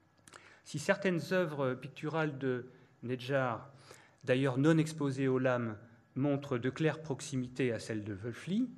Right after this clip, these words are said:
comme celle-ci, la singularité du travail montré à Lille, et qu'il a par ailleurs pu explicitement ressaisir et verbaliser, consiste en la fabrique de ce qu'il nomme des poupées de chiffon,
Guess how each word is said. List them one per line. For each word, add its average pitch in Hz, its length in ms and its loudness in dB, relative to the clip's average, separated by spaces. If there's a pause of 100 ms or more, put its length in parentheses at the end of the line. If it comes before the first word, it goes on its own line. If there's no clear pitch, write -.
(140)
comme 113 160 -4
celle-ci, 190 480 -4 (680)
la 147 100 2
singularité 190 680 2
du 151 160 -4
travail 151 520 0
montré 135 400 0
à 123 60 2
Lille, 175 400 -2 (400)
et 131 100 -2
qu'il 131 240 -4
a 131 40 2
par 131 240 -2
ailleurs 131 320 0 (140)
pu 131 260 -6
explicitement 147 680 -4
ressaisir 127 760 -4 (140)
et 131 80 0
verbaliser, 117 720 -4 (500)
consiste - 640 -2 (240)
en 151 80 4
la 156 80 6
fabrique 156 420 0
de 143 100 -2
ce 131 100 -8
qu'il 135 160 -2
nomme 160 220 0
des 143 140 -2
poupées 160 440 -2
de - 40 -4
chiffon, - 380 -8